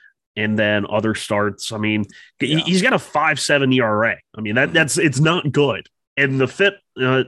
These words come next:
Speaker 1: he's got a five point four fip. He just gives up so many home runs. And when you look at his time in the minors, like, he was a sub one guy in twenty seventeen, twenty eighteen,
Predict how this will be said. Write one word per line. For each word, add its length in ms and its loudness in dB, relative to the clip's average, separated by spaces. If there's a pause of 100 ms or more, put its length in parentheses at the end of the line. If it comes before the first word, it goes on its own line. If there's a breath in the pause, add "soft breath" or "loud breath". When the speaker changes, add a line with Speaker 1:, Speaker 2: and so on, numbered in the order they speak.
Speaker 1:
he's 160 0
got 120 0
a 40 -2
five 320 -2
point 240 -2
four 220 -2
fip. 340 -4 (420 loud breath)
He 120 -4
just 240 -2
gives 180 -2
up 140 -2
so 420 -2
many 220 2
home 280 0
runs. 420 -2 (440 loud breath)
And 160 2
when 140 2
you 60 4
look 180 2
at 60 0
his 120 2
time 240 -2
in 60 2
the 60 2
minors, 480 0
like, 200 -2
he 200 -6
was 200 2
a 60 -4
sub 420 0
one 320 0
guy 260 0
in 120 0
twenty 300 0
seventeen, 540 -4
twenty 360 2
eighteen, 540 -2